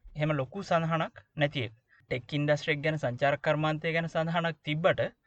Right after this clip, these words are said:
අපිට තියෙන රැකියා අවස්ථාවල් ටික පුරව ගන්න සහ රටේ ආර්ථිකය දියුණු කරන්න ඒ කෘෂි කර්මාන්තයම විතරක් ප්‍රමාණවත්ද කියන ප්‍රශ්නේ ඇති වෙනවා. මොකද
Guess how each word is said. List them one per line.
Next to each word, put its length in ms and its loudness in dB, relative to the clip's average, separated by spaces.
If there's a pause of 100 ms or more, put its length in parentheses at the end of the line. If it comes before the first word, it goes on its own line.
(720)
අපිට 680 -6 (140)
තියෙන 360 0 (760)
රැකියා 420 4
අවස්ථාවල් 480 4
ටික 200 -8
පුරව 280 4
ගන්න 280 4 (720)
සහ 120 -2 (280)
රටේ 320 2
ආර්ථිකය 480 4
දියුණු 320 0
කරන්න 320 0 (480)
ඒ 80 0
කෘෂි 320 -8
කර්මාන්තයම 760 0
විතරක් 400 -2
ප්‍රමාණවත්ද 640 0
කියන 240 -6
ප්‍රශ්නේ 440 -4
ඇති 260 -2
වෙනවා. 140 0
මොකද 240 0